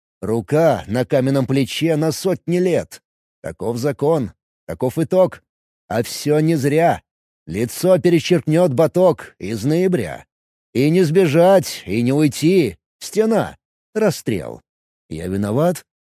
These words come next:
Ну что ж, прости, я не хотел». Прочитал Ариан.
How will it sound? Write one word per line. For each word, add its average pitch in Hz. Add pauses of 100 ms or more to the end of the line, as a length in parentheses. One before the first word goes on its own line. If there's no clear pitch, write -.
(200)
Ну 175
что 76
ж, -
прости, 190 (280)
я 165 (100)
не 160
хотел». 62 (640)
Прочитал 123
Ариан. 62